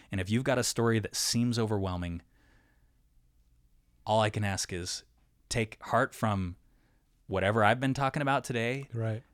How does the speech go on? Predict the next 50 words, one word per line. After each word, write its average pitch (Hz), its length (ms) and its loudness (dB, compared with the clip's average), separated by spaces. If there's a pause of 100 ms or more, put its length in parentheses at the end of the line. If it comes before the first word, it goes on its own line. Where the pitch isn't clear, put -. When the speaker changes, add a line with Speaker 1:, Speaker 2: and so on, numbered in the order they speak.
(120)
Speaker 1:
or 95 200 2
go 95 200 0
find 127 320 -2
your 123 100 0
Viktor 113 300 -4
Frankl, 117 480 -4
go 113 120 2
read 139 260 2
that 117 200 0
book, - 360 -6 (300)
Speaker 2:
Yeah. 113 220 -2 (260)
Speaker 1:
or 123 120 4
go 135 220 2
find 147 380 -2 (200)
any 160 480 -2
single 139 520 -2
story. 107 560 0 (100)
And 113 200 0
by 113 140 2
the 123 80 2
way, 98 300 0
you 113 120 -2
know 120 160 4
which 127 160 -2
stories 117 320 0
they 107 120 0
are 95 160 0
because 98 300 -6
they're 107 120 -2
the 98 80 -4
box 95 320 -2
office 110 300 -6
hits. - 400 -8 (640)
The - 80 -2
story 135 380 6
is 113 100 2
told 113 320 2
a 95 40 -4
thousand 101 360 0
times 117 240 -2
over, 90 240 -2
and 92 80 -2
it's - 140 -8
the 110 80 -2
hero's 113 320 2
journey. 82 260 -2
Speaker 2:
It's 82 80 -6
the 110 60 -2
hero's 117 340 0
journey. 117 460 -2